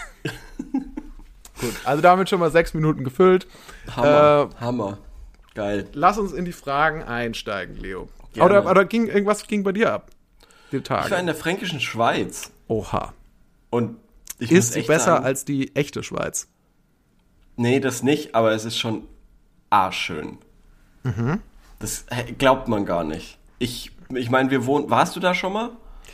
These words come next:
Speaker 1: Ich glaube schon, aber es ist schon länger her.
Speaker 2: Okay, also wir haben, du kannst dich wahrscheinlich nicht dran erinnern, dann zählt es quasi nicht. Ähm, wir haben unser halbes Leben dort in der Nähe verbracht, ohne zu wissen, wie schön es da ist.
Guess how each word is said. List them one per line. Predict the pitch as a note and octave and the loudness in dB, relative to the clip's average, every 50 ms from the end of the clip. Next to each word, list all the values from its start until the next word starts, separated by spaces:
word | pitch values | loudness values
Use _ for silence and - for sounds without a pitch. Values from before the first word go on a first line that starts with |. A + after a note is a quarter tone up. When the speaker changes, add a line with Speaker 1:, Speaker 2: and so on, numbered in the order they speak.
| - - - - | -20 -20 -20 -12
Speaker 1:
Ich | - | -4
glaube | - C3+ C3 C#3+ D#3 D3+ C3 | 0 4 6 6 6 4 2
schon, | - - C#3 A#2+ | 0 0 2 2
aber | A2+ A#2+ | 2 0
es | A#2 - | -2 -2
ist | |
schon | - D3 B2+ | -4 -4 -2
länger | B2+ B2+ B2+ B2 | -2 -2 -2 -2
her. | A#2 A2+ G2+ A2 - - - - - | -2 -2 -4 -4 -6 -10 -16 -20 -20
Speaker 2:
Okay, | - - G2+ - A2+ G#2+ | -18 -18 -12 -8 -6 -6
also | - G#2 G2+ A2 | -4 -4 -4 -2
wir | A2 A#2 A2+ | -2 0 0
haben, | B2+ C#3 - - - C#2+ E2 - - - - | 0 0 -2 -4 -6 -10 -12 -14 -16 -16 -10
du | G#2 - | -8 -2
kannst | A#2 C3+ C#3 C#3+ | 0 0 0 0
dich | C3+ B2 | -2 -4
wahrscheinlich | B2+ A#2+ A#2+ C3 B2+ A#2+ | -4 -2 0 0 0 0
nicht | C3 B2+ B2 - | -2 -4 -2 -2
dran | A#2+ A#2+ | 0 0
erinnern, | A2 - C3 C#3+ D3 C#3 | 0 2 2 2 2 2
dann | A#2 A2 G#2 | 0 -2 -4
zählt | - - A2+ A#2 B2+ A#2+ | -4 -4 -4 -4 -2 -4
es | C3+ B2+ - | -6 -10 -10
quasi | - - C#3 C3+ C#3 C#3 D3 | -8 -4 -2 -2 -2 -2 -4
nicht. | C#3+ D3 D#3+ D#3+ - - - _ _ _ - - - - - - - - | -4 -4 -6 -6 -10 -16 -20 _ _ _ -20 -20 -20 -20 -20 -20 -16 -8
Ähm, | - A2+ A#2 A#2+ A#2+ B2 B2 B2 A#2 - - - | -4 -2 -2 0 0 0 -2 -2 -4 -6 -8 -4
wir | - A#2+ A#2+ | -2 0 2
haben | C3+ D3+ | 2 2
unser | D3 C3 C3+ A#2+ | 2 2 2 2
halbes | B2+ C3 C#3+ D3 C#3+ - | 2 2 2 0 -2 -2
Leben | C3+ C#3+ D3+ D#3+ E3 D#3 D3 - | 0 2 2 4 4 2 0 0
dort | - C3+ C3+ C#3+ C#3+ | 2 2 2 2 2
in | C#3 | 0
der | C3+ B2+ | 0 0
Nähe | B2 B2 C3 D3 D3 | 0 2 2 0 0
verbracht, | D3 - A2+ - G#2 G#2+ A#2 A#2 - | -2 -2 -4 -2 -2 -2 -2 -4 -4
ohne | - B2+ C3+ C#3 C3+ | -4 -4 -4 -4 -4
zu | - - A#2+ | -4 -6 -6
wissen, | B2+ B2+ - A#2+ | -6 -6 -6 -4
wie | A#2+ A#2 | -4 -4
schön | - - B2 C#3 | -4 -4 -4 -4
es | C3 - - | -4 -6 -6
da | - - C2+ | -6 -8 -6
ist. | - F2 A2 A2+ - - | -6 -6 -6 -8 -10 -14